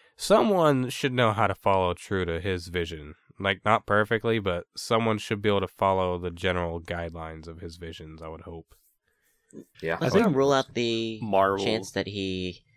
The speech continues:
Speaker 3: like, planned a bunch of things, wrote it down for in the event that he passes on.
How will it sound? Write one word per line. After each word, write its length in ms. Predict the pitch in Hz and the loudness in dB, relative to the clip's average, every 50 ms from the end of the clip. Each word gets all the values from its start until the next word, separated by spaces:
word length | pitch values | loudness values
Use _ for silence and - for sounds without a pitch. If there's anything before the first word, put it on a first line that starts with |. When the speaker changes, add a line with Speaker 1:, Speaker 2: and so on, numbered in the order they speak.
| _ _ _ - - - _ _ _ - - | _ _ _ -20 -20 -20 _ _ _ -6 -2
Speaker 3:
like, 420 | 107 104 95 90 - - - - _ _ _ _ _ _ _ _ _ _ _ _ _ _ - - | 2 2 2 2 0 -6 -12 -20 _ _ _ _ _ _ _ _ _ _ _ _ _ _ -8 -2
planned 300 | - 123 123 123 123 117 | 2 4 4 4 4 2
a 40 | |
bunch 220 | 95 107 104 98 - | 2 0 0 -2 -4
of 100 | 110 - | -6 -4
things, 360 | - 101 98 90 92 87 90 | -2 0 0 0 -2 -4 -4
wrote 260 | 95 101 107 107 104 104 | -2 0 2 2 4 2
it 140 | 98 - | 2 2
down 500 | - 101 101 98 95 90 90 92 92 90 - _ _ _ _ _ _ _ _ | 4 4 6 4 4 2 0 -2 -2 -6 -10 _ _ _ _ _ _ _ _
for 600 | - - - - 107 101 98 98 92 92 95 - - - _ _ _ _ _ _ _ _ _ - | -20 -8 -2 0 2 4 4 4 4 2 0 -2 -6 -12 _ _ _ _ _ _ _ _ _ -2
in 200 | - 113 107 107 | 0 0 2 2
the 140 | 104 98 95 | 2 2 2
event 380 | 92 85 98 92 85 85 85 - | 2 2 0 0 0 -2 -4 -2
that 180 | 95 87 78 | 0 0 0
he 140 | 80 95 90 | -2 -6 -6
passes 380 | - 87 85 82 - - - - | -4 -2 -4 -4 -6 -8 -6 -6
on. 320 | 90 85 82 82 95 104 | -6 -4 -4 -6 -8 -10